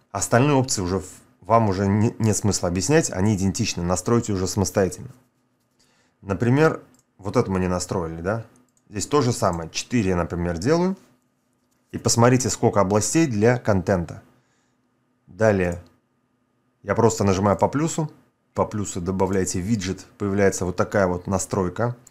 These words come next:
Кликая по самому слову виджет, слева появляется дополнительная кнопка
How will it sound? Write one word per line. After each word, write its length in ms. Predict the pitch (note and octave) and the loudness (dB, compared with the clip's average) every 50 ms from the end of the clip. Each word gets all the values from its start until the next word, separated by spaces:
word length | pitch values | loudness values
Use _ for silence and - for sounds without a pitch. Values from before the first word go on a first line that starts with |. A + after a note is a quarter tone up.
| _ _ _ _ _ _ _ _ _ _ _ _ _ - | _ _ _ _ _ _ _ _ _ _ _ _ _ -4
Кликая 360 | - B2 B2 - - G#2+ F#2+ | 0 0 0 2 2 0 0
по 140 | F#2 - G#2+ | 0 0 -4
самому 340 | - - A2 G#2+ A2 A#2 A2 | -2 0 2 4 4 4 2
слову 280 | - - G#2+ G2+ G2 | 2 2 0 2 2
виджет, 400 | F#2 A2 B2 G2 F#2+ G2 - - - - | 2 0 0 0 0 -2 -4 -6 -10 -6
слева 640 | - - - A2+ A2+ B2 A#2 G#2 F2+ E2+ D#2+ - - - _ _ _ _ _ _ _ _ _ _ _ _ _ | -4 -2 0 2 4 4 4 4 2 0 -2 -4 -8 -20 _ _ _ _ _ _ _ _ _ _ _ _ _
появляется 600 | - A2 G#2 G#2 G#2+ G#2 G2 F#2+ - - F#2+ D#2+ - - | 0 0 2 4 4 4 4 4 0 -2 -6 -8 -12 -16
дополнительная 800 | - - F2+ G2 - A2+ A2+ A2+ A2 G2 - G2+ G2 F#2+ F#2 F2+ | -16 -12 -12 -4 0 2 4 4 4 2 0 0 0 0 0 -2
кнопка 640 | F2+ - - G#2+ G2+ F#2 - - - F2+ D#2+ D#2 | -4 -4 0 0 0 0 0 -2 -4 -4 -4 -4